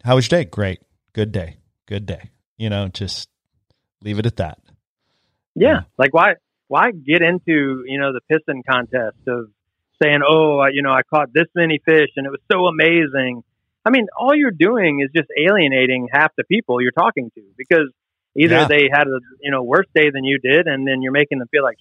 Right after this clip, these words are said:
Speaker 2: shit, or they had a better day than you did and they're like, "Eh, screw that guy." You know, like, it, it's just one of those things where there, there's no benefit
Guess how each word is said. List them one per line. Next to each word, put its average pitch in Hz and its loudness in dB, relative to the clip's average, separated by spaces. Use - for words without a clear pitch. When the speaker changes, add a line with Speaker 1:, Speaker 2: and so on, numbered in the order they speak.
Speaker 2:
shit, 165 0
or 208 4
they 226 4
had 220 4
a 180 2
better 202 0
day 143 -2
than 151 -6
you 156 0
did 175 0
and 185 -2
they're 175 -2
like, 160 0
"Eh, 349 -4
screw 320 -2
that 123 2
guy." 110 -8
You 131 -6
know, 170 2
like, 156 4
it, 160 2
it's 160 2
just 190 0
one 202 2
of 190 2
those 160 0
things 175 0
where 131 2
there, 160 0
there's 170 2
no 220 2
benefit 143 -2